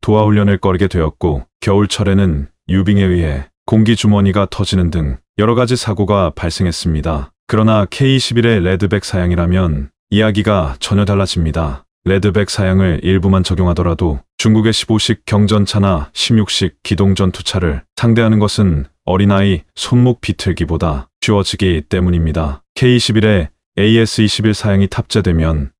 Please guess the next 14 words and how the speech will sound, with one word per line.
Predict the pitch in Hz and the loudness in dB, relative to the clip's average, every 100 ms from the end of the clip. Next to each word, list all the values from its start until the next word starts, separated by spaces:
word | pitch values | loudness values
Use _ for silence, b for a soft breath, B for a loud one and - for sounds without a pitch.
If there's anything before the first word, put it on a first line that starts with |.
| _ | _
많은 | 87 104 104 | 0 2 2
점이 | 110 110 | 4 2
변경되는데요. | 101 98 95 101 92 90 85 85 80 67 _ - | 2 0 2 2 2 0 0 0 -2 -6 _ -2
먼저 | 98 101 113 107 | 0 2 2 2
장갑이 | - 101 98 98 107 | 0 0 0 2 0
크게 | - - 117 | -2 -2 -2
증대됩니다. | - 107 98 87 82 80 82 78 67 - - | 0 0 0 0 0 -2 -2 -4 -6 -14 -2
케이십일 | 131 127 - 117 113 | 2 2 2 2 2
매 | 113 | 2
사용하던 | - 110 107 107 95 | 0 0 2 2 2
알루미늄 | 95 95 95 92 87 76 _ _ | 2 2 2 2 0 -4 _ _
복합 | 104 - 107 | -4 -2 -4
장갑이 | - 90 85 87 92 | -2 -2 -2 -2 0
아닌 | 87 90 76 | 0 0 -2